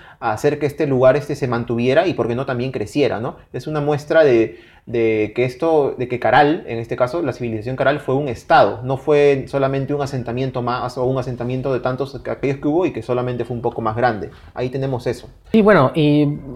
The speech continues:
Speaker 2: a propósito de lo que tú estás diciendo, que, digamos, ya eso da muestras de una, mm, sociedad jerarquizada, que entiéndase que ya existía una di-, una pequeña división social.
Speaker 1: Ujú.
Speaker 2: Yo,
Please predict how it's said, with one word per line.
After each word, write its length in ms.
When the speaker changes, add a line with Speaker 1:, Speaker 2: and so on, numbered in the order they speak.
Speaker 2:
a 100
propósito 520
de 120
lo 80
que 100
tú 100
estás 240
diciendo, 440
que, 180
digamos, 420
ya 240
eso 220
da 140
muestras 500
de 160
una, 500
mm, 220
sociedad 420
jerarquizada, 960
que 320
entiéndase 800
que 160
ya 140
existía 480
una 220
di-, 280
una 160
pequeña 320
división 480
social. 580
Speaker 1:
Ujú. 140
Speaker 2:
Yo, 300